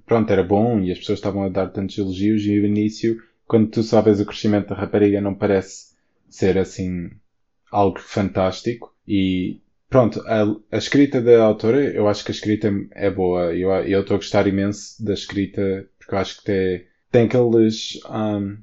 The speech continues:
aqueles detalhes que faz-me lembrar um pouco do Pa-, da escrita do Patrick Rothfuss, mas sem ser tão poética. Mas eu acho que continua a ter um pouco da sua poesia.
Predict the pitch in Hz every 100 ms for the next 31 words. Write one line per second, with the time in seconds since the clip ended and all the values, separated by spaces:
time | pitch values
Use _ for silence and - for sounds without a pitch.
0 | _ - 117 101 107 - 107 107 113 -
1 | - - _ _ _ - - 123 123 123
2 | 113 110 104 117 110 110 101 101 - 107
3 | 104 98 95 - 104 98 95 101 92 95
4 | - 104 101 - 107 104 104 95 - 101
5 | - 101 - - 104 104 98 92 - _
6 | _ - 95 85 85 - - - _ 104
7 | 98 104 107 113 - - 107 104 104 _
8 | - 113 110 113 113 - 110 - - 123
9 | 156 147 - 117 - 104 101 98 98 90
10 | 87